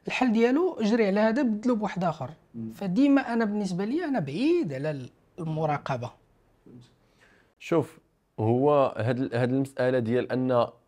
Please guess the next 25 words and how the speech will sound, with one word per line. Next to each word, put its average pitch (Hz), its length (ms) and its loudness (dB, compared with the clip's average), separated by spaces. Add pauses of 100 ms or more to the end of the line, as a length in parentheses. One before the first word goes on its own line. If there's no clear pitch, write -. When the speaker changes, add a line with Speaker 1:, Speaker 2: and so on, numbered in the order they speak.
(100)
Speaker 2:
أننا 123 340 -2
حنا، 117 480 -2
آه، - 520 -14 (400)
بعاد 113 340 -4
على 98 120 -2
الخطأ 117 560 -4 (520)
ولا 120 300 -4
أنك 127 280 -6
ما 123 80 -4
يمكنش 120 340 -10
تخطأ، - 340 -6 (1500)
آه، 107 1080 0 (680)
كي - 80 -20
كنقول 135 380 0
ديما 135 300 2
للدراري 120 1000 -2
يعني 117 200 -2
في 117 80 -10
البداية 117 360 0
ديالهم، 113 540 0 (420)
عطي 151 180 -8
راسك 139 280 -6
مجال 107 320 -2
تخطأ. - 300 -20 (1400)
راه 131 440 4